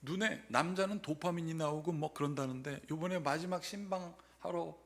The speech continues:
간 집이 오우리 이영신 집사님네예요. 그래서 이영신 집사님한테 물었어요. "오우리 집사님이 왜 좋았냐?" 그랬더니 "예뻐서요." 그리고 오우리 집사님한테 물었습니다. "왜 오우리 집사님은 이영신 집사님을 선택했습니까?" 그랬더니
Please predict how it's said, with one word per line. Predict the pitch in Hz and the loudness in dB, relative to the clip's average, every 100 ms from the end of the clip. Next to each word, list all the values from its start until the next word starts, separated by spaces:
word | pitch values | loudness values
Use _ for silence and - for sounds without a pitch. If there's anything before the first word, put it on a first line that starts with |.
| - | -2
간 | 151 165 | -2 -2
집이 | 156 147 170 | -4 -2 -2
오우리 | - 151 156 165 165 - - - | 2 2 2 0 -4 -8 -18 0
이영신 | 151 175 160 147 | 2 2 0 -4
집사님네예요. | 143 - 143 143 135 131 143 151 131 - - - | -4 -2 -2 -2 -4 -4 -6 -10 -14 -20 -20 -8
그래서 | - 180 175 | 0 2 2
이영신 | 156 175 165 156 | 0 -2 -2 -8
집사님한테 | 139 165 147 143 | -8 -6 -6 -6
물었어요. | 151 143 143 135 135 131 - | -6 -4 -4 -4 -4 -2 0
"오우리 | 156 143 | 0 -2
집사님이 | 135 - 135 131 139 135 - | -6 -6 -4 -2 -6 -8 -2
왜 | - 156 | 2 4
좋았냐?" | 143 123 117 139 117 - | 4 0 0 -2 -2 -4
그랬더니 | 110 - 117 135 160 - - - - - | -6 -4 -4 -6 -8 -14 -12 -12 -6 2
"예뻐서요." | 123 120 113 - 104 98 - - - - - - - - - _ - - - - - _ _ - | 2 2 -6 -6 -10 -12 -14 -18 -20 -20 -20 -20 -20 -20 -20 _ -14 -14 -18 -20 -20 _ _ 0
그리고 | 202 202 | 4 6
오우리 | 196 196 | 6 4
집사님한테 | 165 - 170 156 156 | 2 0 0 0 -2
물었습니다. | 131 135 - 110 107 104 113 - - _ _ - | -2 -4 -4 -8 -6 -10 -12 -18 -20 _ _ 2
"왜 | 180 190 | 6 8
오우리 | 170 175 165 | 6 6 2
집사님은 | 160 170 156 151 | 0 2 2 2
이영신 | 139 151 139 135 | 4 4 4 0
집사님을 | 127 - 127 127 | -2 0 0 0
선택했습니까?" | 123 131 127 120 - 113 107 - | -2 -4 -6 -8 -8 -8 -8 -10
그랬더니 | - - 110 | -12 -12 -12